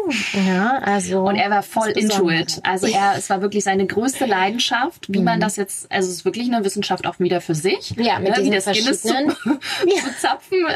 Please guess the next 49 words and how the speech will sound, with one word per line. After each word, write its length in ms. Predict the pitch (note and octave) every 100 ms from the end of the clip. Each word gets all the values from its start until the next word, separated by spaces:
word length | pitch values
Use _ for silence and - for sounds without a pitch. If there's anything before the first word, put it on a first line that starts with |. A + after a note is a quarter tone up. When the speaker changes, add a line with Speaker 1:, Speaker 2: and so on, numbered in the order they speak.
| B3+
Speaker 2:
war 180 | G#3 A3
das 180 | A#3+ -
Glockenläuten 680 | A#3 D4+ C4 F#3+ F#3 B3
genauso 360 | G#3+ G3 F#3+ G#3+
ein, 380 | G#3 G3+ G3+ -
so 160 | - A#3
Speaker 1:
Eine 120 | G3+ G3+
Speaker 2:
eine 40 |
Sache 140 | G3 G#3
Speaker 1:
eigene, 160 | G3+ F#3+
Speaker 2:
für 60 |
sich. 240 | G3+ D4 G4
Speaker 1:
eigene 260 | - G3+ B3
Wissenschaft 580 | B3 F#3+ F#3 F3+ F3+ -
tatsächlich, 380 | G3 - F3+ F3+
Speaker 2:
Wahnsinn. 440 | E3 F3 F3 E3 E3+
Speaker 1:
ja. 80 |
Speaker 2:
Also 460 | - F#3 F#3 F3 -
diese 220 | - G3+ G3
Faszination 600 | G3+ - G3+ F#3 G#3 G#3
ist 80 | G#3
echt 200 | G#3 F#3+
auch 140 | G3
ein 80 | D4
bisschen 340 | F#4+ C5 E4+
<laughs> 20 |
auf 80 | E4
uns 160 | F#4+ -
übergesprungen 840 | D4+ D#4+ A#3 A3 - F#3+ G3 E4 G4+
und, 480 | B3 A3 A3 - -
äh, 160 | G#3
sah 120 | G3+ A3
aber 160 | B3+
auch 100 | C4
teils-, 380 | B3+ C4 C4 -
teilweise 320 | - B3 B3+ A#3
ganz 160 | A#3+
schön 100 | -
gefährlich 400 | A3+ - F4+ A#3
aus, 240 | - G4+ -
wie 60 |
er 100 | A#3+
sich 120 | G#3
da 100 | G#3+
so 80 | F#3+
dran 220 | F3+ F#3
gehangen 180 | A#3 B3 C#4 D#4
hat. 240 | G4 -
Speaker 1:
Ja, 240 | G#3 G3